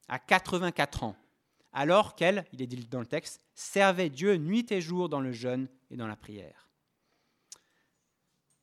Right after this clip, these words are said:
Le service est toujours possible quand on est plus âgé. Alors certes, le service évolue clairement avec l'âge qui augmente et souvent les forces qui diminuent. C'est une réalité physique.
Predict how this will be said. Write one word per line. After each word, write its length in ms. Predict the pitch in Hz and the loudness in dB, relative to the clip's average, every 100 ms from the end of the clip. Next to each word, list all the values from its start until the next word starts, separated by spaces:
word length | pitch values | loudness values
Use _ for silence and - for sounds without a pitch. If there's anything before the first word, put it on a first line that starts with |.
| _ _ - | _ _ -14
Le 60 | |
service 360 | 117 147 143 143 | -8 -6 -6 -8
est 40 | |
toujours 260 | 123 131 123 | -12 -10 -10
possible 460 | 127 - 123 101 87 _ | -10 -12 -12 -12 -16 _
quand 180 | - 110 | -20 -16
on 80 | |
est 60 | 101 | -16
plus 240 | - 110 | -16 -16
âgé. 320 | 98 92 87 - _ _ _ - | -14 -16 -18 -20 _ _ _ -10
Alors 180 | 113 - | -8 -6
certes, 460 | - 170 - - _ _ _ _ _ | -2 -2 -4 -20 _ _ _ _ _
le 60 | 123 | -16
service 380 | - 127 139 - | -8 -6 -6 -8
évolue 240 | 127 131 | -8 -8
clairement 440 | - 147 139 156 127 | -6 -4 -2 -2 -4
avec 240 | 107 - | -8 -8
l'âge 360 | 113 117 95 90 _ _ _ _ _ | -4 -4 -6 -14 _ _ _ _ _
qui 140 | - | -14
augmente 500 | 117 117 135 147 - _ _ _ | -10 -6 -6 -6 -12 _ _ _
et 40 | 110 | -16
souvent 260 | - 127 | -12 -10
les 80 | 120 | -10
forces 560 | 110 - 165 - - - _ _ _ | -10 -4 -4 -6 -16 -20 _ _ _
qui 220 | 123 110 | -12 -12
diminuent. 400 | 110 110 107 95 _ | -10 -10 -10 -12 _
C'est 220 | - - | -20 -14
une 100 | 117 | -10
réalité 340 | 110 123 120 | -10 -10 -12
physique. 520 | 127 156 147 139 - | -14 -14 -14 -16 -20